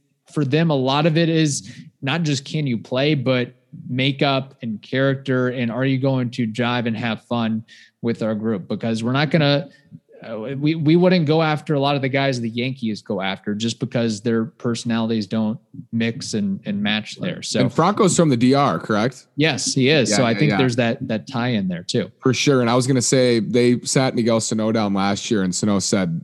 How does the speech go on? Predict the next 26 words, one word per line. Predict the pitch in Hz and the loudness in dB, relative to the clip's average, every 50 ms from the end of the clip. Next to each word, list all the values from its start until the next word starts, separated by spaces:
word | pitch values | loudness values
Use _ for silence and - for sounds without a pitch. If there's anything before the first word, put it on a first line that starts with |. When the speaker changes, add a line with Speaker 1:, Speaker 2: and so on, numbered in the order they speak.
| - | -4
Speaker 2:
they | - 101 | -2 -2
sat | 92 - 113 104 101 | -2 0 -2 -2 -2
him | 95 92 | -2 -2
down | 92 95 95 92 95 98 | -2 -2 -2 -2 -2 -4
in | 95 92 | -4 -4
the | 95 | -4
offseason | 92 90 92 92 - - 101 95 98 | -4 -4 -4 -4 -4 -4 -4 -2 -2
and | 95 87 | -4 -4
said, | 104 95 | -2 -2
"If | 92 90 85 - | -2 -4 -6 -6
the | 73 104 104 | -4 -4 -4
Twins | - - 135 139 139 135 | -4 -2 -2 -2 -2 -2
could | - 120 101 | -4 -4 -2
sign | - 120 110 107 | -2 -2 -2 -2
one | 101 107 110 110 | -2 -2 -2 -2
player," | - 113 104 101 98 | -2 -2 -2 -2 -2
in | 95 | -4
twenty | 95 - 139 139 135 131 | -4 -2 -2 0 0 0
eighteen, | 117 104 90 - 117 110 101 | 0 -2 -2 -2 -2 -2 -2
actually, | 95 92 - - 101 | -2 -4 -4 -4 -4
before | 90 90 - 104 104 | -4 -2 -2 -2 0
Nelly | 104 98 101 98 | 0 0 0 0
was | 92 92 92 | -2 -2 -2
even | 98 92 92 90 | -2 -2 -2 -2
a | 87 | -2
Twin, | - - 101 92 87 | -2 -2 -2 0 -2